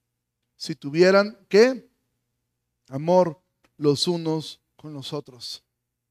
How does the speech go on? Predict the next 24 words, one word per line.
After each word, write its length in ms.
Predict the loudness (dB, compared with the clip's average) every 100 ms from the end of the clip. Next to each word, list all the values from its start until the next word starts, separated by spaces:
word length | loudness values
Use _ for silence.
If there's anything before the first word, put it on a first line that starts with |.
| _ _ _ _ _ _ _ 4
La 240 | 8 10
ley 280 | 10 10 8
de 180 | 4 2
Cristo 540 | 0 0 -2 0 2
es: 520 | 2 0 -2 -8 -12 _ _ _ -4
ama 460 | -4 -2 -4 -6 -10
a 100 | -12
tu 180 | -12
prójimo. 680 | -14 -2 -2 -2 -8 -10 -12 -14 _ _ 4
¿Cómo? 500 | 6 6 0 -2 _ _ _ _ _ _ _ -4
Como 220 | 0 0
a 20 |
ti 140 | 0
mismo. 680 | 0 0 0 4 2 2 _ _ _ _ _ _ _
Pues 240 | -6 -4 0
no 180 | 0 2
sé 220 | 0 -2
si 160 | -4
tú 180 | -10 -6
te 140 | 0 0
ames 220 | 0 -4
lo 100 | -6
suficientemente 1000 | -6 -12 -6 -6 -4 -4 -6 -4 -4 -4 _
bien. 420 | -6 -4 -6